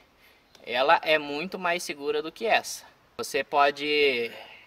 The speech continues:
é, legalizar o seu carro pelo Inmetro com ela, né? Porque ela tem que ser fixa, tudo bonitinho. Essa aqui no Inmetro não passa,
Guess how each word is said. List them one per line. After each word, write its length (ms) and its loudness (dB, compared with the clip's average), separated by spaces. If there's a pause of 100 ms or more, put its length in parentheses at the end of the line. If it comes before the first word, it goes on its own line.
(840)
é, 340 0
legalizar 640 2
o 40 -2
seu 200 -2
carro 400 4
pelo 260 -6
Inmetro 460 -2
com 220 -4
ela, 280 2
né? 140 -6
Porque 320 -8
ela 160 0
tem 180 -8
que 60 -18
ser 160 -2
fixa, 480 -10
tudo 240 -12
bonitinho. 600 -10
Essa 280 0
aqui 240 -8
no 120 -8
Inmetro 500 -2
não 320 -8
passa, 460 -6